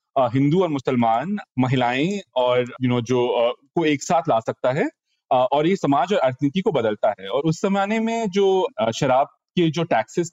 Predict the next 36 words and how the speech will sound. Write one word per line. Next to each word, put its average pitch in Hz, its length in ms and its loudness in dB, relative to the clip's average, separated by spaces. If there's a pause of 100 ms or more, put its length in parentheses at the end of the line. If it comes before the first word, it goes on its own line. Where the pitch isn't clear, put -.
थे, 131 140 2
एक्साइज 127 300 -4
के 165 80 -4
टैक्सेस 117 300 -6
थे, 247 80 -2
ज्यादातर 139 420 0
अंग्रेज 131 380 0
सरकार 135 440 -2
के 170 80 -2
पास 123 280 0
जा 110 100 2
रही 110 180 0
थी। 190 140 -6
तो 214 120 -2
एक 147 220 0
तरफ 180 200 0 (100)
अगर 143 200 0
आप 156 180 2 (320)
नशाबंदी 160 540 0
करें 160 340 -2
तो 233 480 -2 (120)
सरकार 151 220 0
की 180 100 -2
आमदनी 139 440 2
को - 440 -6
ठेस 151 340 -2
लगेगा 117 320 0
और 269 280 2
ये 208 100 2
अंग्रेज 151 300 0
सरकार 135 320 0
को, 185 300 -2
अ, 131 400 0
हर्ट 147 140 -2
करता - 300 -8
था। - 160 -20